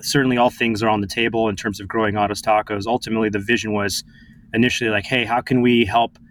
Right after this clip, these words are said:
bring really quality, uh, you know, authentic Mexican food to the streets of New York?" And then, you know, in that journey, we've identified so many other neighborhoods where I'm like, "Hey, we, we feel like Mexican food is underrepresented here, but we're not experts of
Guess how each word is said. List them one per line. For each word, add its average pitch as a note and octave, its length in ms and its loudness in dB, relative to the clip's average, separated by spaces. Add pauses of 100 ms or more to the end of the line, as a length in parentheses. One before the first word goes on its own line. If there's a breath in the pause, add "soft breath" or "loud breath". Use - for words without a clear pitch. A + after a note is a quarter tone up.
(240 soft breath)
bring A2+ 340 0
really B2 200 6
quality, A2+ 800 2 (160)
uh, - 20 -2
you G#2+ 100 0
know, G2+ 120 0
authentic A2+ 480 -2
Mexican A2 420 -2
food A2 360 0
to - 100 -8
the G#2 60 0
streets - 300 -4
of G2+ 80 -10
New G#2+ 80 0
York?" G#2 380 0 (500 loud breath)
And A#2 140 0
then, A2 180 2
you G#2+ 80 0
know, G2+ 100 -2 (200)
in C3+ 160 4
that B2 180 4
journey, B2+ 300 2
we've A2 160 0
identified A2 540 0
so C3 200 2
many A#2 160 2
other G#2+ 140 0
neighborhoods G#2 480 -2
where G#2+ 60 0
I'm G#2 80 2
like, G2+ 140 0
"Hey, A#2 220 0
we, A2+ 180 -2
we C#3 180 6
feel C3 260 2
like A#2 180 -2
Mexican A2+ 380 -2
food A2+ 180 0
is G2+ 120 -4
underrepresented G#2+ 760 -2
here, C#3+ 360 0 (340 soft breath)
but A2 100 0
we're C3+ 80 6
not C3+ 240 6
experts C3 520 0
of A#2 280 0